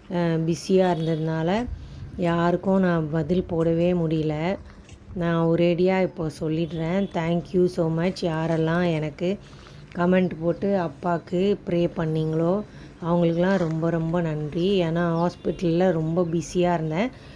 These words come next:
இப்போ கடவுள் கிருபையா அப்பா வீட்டுக்கு வந்துட்டாங்க. ரொம்ப சந்தோஷம். இன்னும் கொஞ்சம் தெம்பு வரணும் அவங்களுக்கு. வீட்டுக்கு வந்துட்டாங்க. இன்னும் நல்லா சாப்பிட்டு நல்லா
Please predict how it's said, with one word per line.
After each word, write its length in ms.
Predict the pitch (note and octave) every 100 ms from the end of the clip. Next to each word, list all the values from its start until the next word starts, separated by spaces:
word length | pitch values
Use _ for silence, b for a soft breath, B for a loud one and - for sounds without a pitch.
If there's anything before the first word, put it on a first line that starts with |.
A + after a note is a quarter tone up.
| B B -
இப்போ 260 | G3+ F#3+ G3
கடவுள் 480 | G3 F#3 G#3 G3+ F3+
கிருபையா 540 | F#3 F3 F3+ F3+ G#3 A3+
அப்பா 400 | F3+ - G3 F3+
வீட்டுக்கு 380 | E3+ F3+ F3
வந்துட்டாங்க. 920 | E3 D#3 D#3+ F3 E3+ D#3 D3+ D#3+ G#3+ C4 B B B B -
ரொம்ப 420 | E3+ F3 F3 F#3+
சந்தோஷம். 920 | F#3+ F#3 F3 F3 F3 F3 E3+ A3+ A#3+ -
இன்னும் 400 | - F#3 G3+ G#3+
கொஞ்சம் 480 | - G3 G#3 A3 A3
தெம்பு 500 | F#3+ F#3+ G3+ A3+ F3+
வரணும் 280 | E3 F3 E3
அவங்களுக்கு. 540 | D#3 D#3 D#3 F#3 G#3
வீட்டுக்கு 400 | F3+ F#3 F3 E3
வந்துட்டாங்க. 680 | D#3 E3 E3+ D#3+ D3+ F#3 B3+ B B B B B -
இன்னும் 180 | F#3
நல்லா 360 | F#3 F3+ F3 F3+
சாப்பிட்டு 580 | F3 F3+ F3 E3+ G3 G#3+
நல்லா 680 | F#3+ E3+ E3+ E3 D#3+ D3+